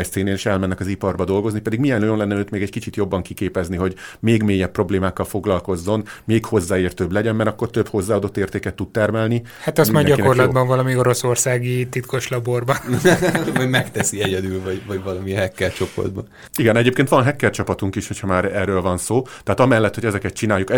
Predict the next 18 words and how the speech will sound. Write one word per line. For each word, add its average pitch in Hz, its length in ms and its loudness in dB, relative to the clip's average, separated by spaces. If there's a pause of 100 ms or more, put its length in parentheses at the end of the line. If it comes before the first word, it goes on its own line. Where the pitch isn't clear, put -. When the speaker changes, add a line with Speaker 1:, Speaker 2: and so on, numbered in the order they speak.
Speaker 1:
ja, 139 180 6
igen, 117 260 2 (160)
visszatérve 113 580 2
trendre, 107 340 0
hogy 90 200 -2 (100)
azért 90 240 -2
zárjuk 107 380 2
le 98 80 -2
azt 90 160 -4
a 98 40 -4
dolgot, 98 280 -2
hogy 98 100 -2
mik 113 160 0
a 90 160 0
aktu-, 101 460 -2
aktív 110 400 -2
kutatási 101 480 -6
irányok. 120 340 0